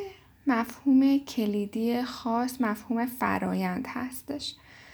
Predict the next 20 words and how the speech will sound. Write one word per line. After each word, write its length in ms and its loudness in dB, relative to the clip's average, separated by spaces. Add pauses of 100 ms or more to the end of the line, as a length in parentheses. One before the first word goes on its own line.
(320)
ببینید، 340 -4
گاهی 340 2
اوقات 640 2
این 240 6
مفاهیم 480 0
کلیدی، 360 -2
گاهی 300 0
اوقات 280 -4
که 80 -2
مثلاً 300 -4
این 120 0
مفاهیم 400 -2
کلیدی 680 -2 (400)
که 120 0
اینجا 340 2
میگه 460 2
خیلی 440 6
انگار 300 4
به 120 2
نظر 420 -2